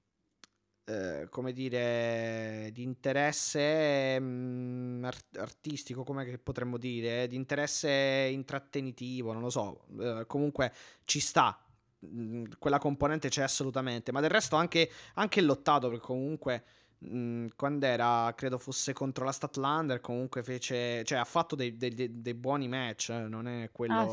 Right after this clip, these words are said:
Speaker 1: il
Speaker 2: sì.
Speaker 1: problema, insomma.
Speaker 2: Sì, sì, sì, sono, sono d'accordo.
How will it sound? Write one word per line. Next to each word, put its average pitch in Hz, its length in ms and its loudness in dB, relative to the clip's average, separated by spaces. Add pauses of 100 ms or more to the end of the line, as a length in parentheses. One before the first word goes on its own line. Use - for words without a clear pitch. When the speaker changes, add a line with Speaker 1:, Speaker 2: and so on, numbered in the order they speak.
Speaker 1:
il 170 60 -2
Speaker 2:
sì. 165 40 -6
Speaker 1:
problema, 110 460 -6
insomma. 110 340 -10 (960)
Speaker 2:
Sì, - 240 -10
sì, 156 240 -10
sì, 143 280 -10
sono, 160 640 -4
sono 196 200 0
d'accordo. 160 560 4